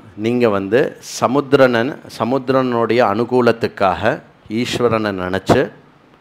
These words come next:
ஈஸ்வரனை நினைச்சு நீங்க வந்து பிரார்த்தனையில இறங்குங்கோ.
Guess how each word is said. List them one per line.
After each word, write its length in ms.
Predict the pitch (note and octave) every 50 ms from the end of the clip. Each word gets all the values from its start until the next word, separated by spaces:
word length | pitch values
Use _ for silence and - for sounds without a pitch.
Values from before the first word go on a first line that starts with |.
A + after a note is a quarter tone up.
| _ -
ஈஸ்வரனை 500 | A#2 B2+ B2+ - - B2 A2+ A2 G#2+ G2+
நினைச்சு 500 | G2 F#2+ G2 F#2+ F#2+ - - C#3+ E3 F3 - - _ _ _ -
நீங்க 320 | A2 A2 G#2+ G#2 G2+ G2+ G2
வந்து 380 | F#2 F#2 G2 C3 F3 G3 F#3 - - _ _ _ _ -
பிரார்த்தனையில 680 | - G#2+ A2+ A2+ - - A#2 G#2+ G#2 F#2+ G#2 C3+ F#3 G3 - -
இறங்குங்கோ. 760 | F#2 G2+ G2 G#2 G#2+ A2 A2+ G#2 G2 F2+ F2+ F2+ F2 E2